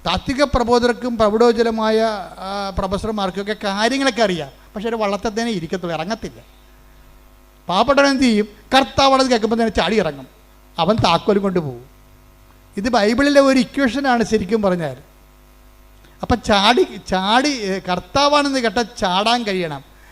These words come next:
അതാണ് ഉടമ്പടിയുടെ ഒരു പവർ. എന്നിട്ട് ചാടിക്കഴിയുമ്പോൾ കർത്താവ് പറയും, യോഹന്നാനോട് പറയും, യോഹന്നാന് കിട്ടേണ്ട സംഭവമാണ് ഇതെല്ലാം.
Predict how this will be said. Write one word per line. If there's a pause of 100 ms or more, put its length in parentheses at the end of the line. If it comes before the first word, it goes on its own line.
(140)
അതാണ്
ഉടമ്പടിയുടെ
ഒരു (100)
പവർ. (560)
എന്നിട്ട്
ചാടിക്കഴിയുമ്പോൾ
കർത്താവ്
പറയും, (300)
യോഹന്നാനോട്
പറയും,
യോഹന്നാന്
കിട്ടേണ്ട
സംഭവമാണ്
ഇതെല്ലാം.